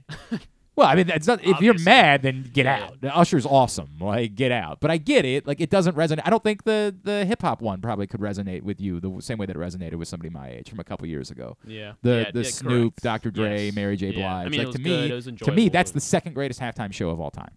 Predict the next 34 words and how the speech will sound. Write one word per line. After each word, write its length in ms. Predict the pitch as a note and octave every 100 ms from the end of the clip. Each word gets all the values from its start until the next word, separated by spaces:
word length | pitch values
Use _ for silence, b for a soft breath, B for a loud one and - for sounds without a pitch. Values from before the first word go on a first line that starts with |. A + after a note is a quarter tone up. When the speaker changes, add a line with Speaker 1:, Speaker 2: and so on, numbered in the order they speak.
| -
Speaker 1:
Behind 360 | G#2 A2 F#2+ -
Prince. 200 | - C3+ _ _ -
Speaker 2:
The, 100 | D#3
the, 160 | F3+ - D#3+ _ -
the, 160 | G#3 -
the, 200 | F3 E3+ - b b
and 100 | -
we 80 | C4
almost 260 | B3+ A#3 -
can't, 320 | G3+ F3+ E3 - b b b
like, 160 | F#3 F3 _ _ _ -
Prince 500 | - C4+ C4 G3+ -
i-, 200 | F#3 F#3+ -
did 200 | G#3 D#3
something 720 | G3+ F3 - E3+ D3+ C#3+ C#3 _ -
that 200 | F3 D#3
wasn't 340 | G3+ F3+ F3+
even 240 | E3+ D#3
a 40 | C3
halftime 560 | F#2+ D3 - - F2+
show. 240 | F#2 A2 G#2+
It 120 | F#2+
was 160 | D#3+ D#3+
a 80 |
cultural 640 | D3+ - D#3+ F3+ - E3+ C3+
touchstone. 840 | - B2+ - - - C#2+ A#1 B1+ - b b b b
It 160 | F#3
was 720 | F3 F3 E3 D#3+ D#3 D3 - - _ _ -
an 100 | E3+
iconic 680 | E3 - - - G#3 G3 -
moment 320 | E3 E3+ E3 D#3
in 80 |
American 680 | D3 C#3+ D3 D#3 D3+ - B2
history. 640 | G2 G#2+ - E2 B1+ G#1